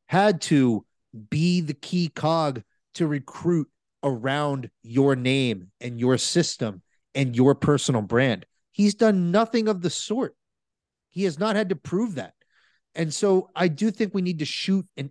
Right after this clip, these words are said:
aim bigger than those types of assistants. We don't need to take those types of massive risks. If we're gonna take a risk,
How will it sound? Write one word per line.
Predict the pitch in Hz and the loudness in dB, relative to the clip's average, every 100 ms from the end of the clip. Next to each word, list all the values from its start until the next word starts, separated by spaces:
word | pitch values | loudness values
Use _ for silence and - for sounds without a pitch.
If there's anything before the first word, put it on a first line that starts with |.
| - | -2
aim | 160 156 123 - | 0 0 -2 0
bigger | 160 143 110 90 _ _ _ _ _ _ _ | 0 2 -2 -4 _ _ _ _ _ _ _
than | 120 117 135 135 131 123 _ | -10 -4 -2 -2 -4 -8 _
those | 107 135 143 135 | -2 2 4 2
types | - 131 117 | 0 -4 -4
of | 113 | -10
assistants. | 104 - 151 - 110 95 - | -8 -2 -2 0 -6 -10 -2
We | 143 | 2
don't | 170 156 | 2 2
need | 135 151 147 | 0 -2 -2
to | 143 | -6
take | - 143 127 - _ _ _ _ - | 0 0 0 -4 _ _ _ _ -12
those | 110 139 151 - | -2 2 2 -2
types | 143 131 - | -4 -6 -6
of | 113 | -12
massive | 104 110 110 - 95 | -6 -4 -4 -8 -4
risks. | 113 98 - - | -4 -4 -8 -14
If | - 113 | -10 -4
we're | 123 | -2
gonna | 120 160 | 0 0
take | 147 127 | 0 -2
a | 107 | -2
risk, | 95 95 - - | -2 -4 -6 -18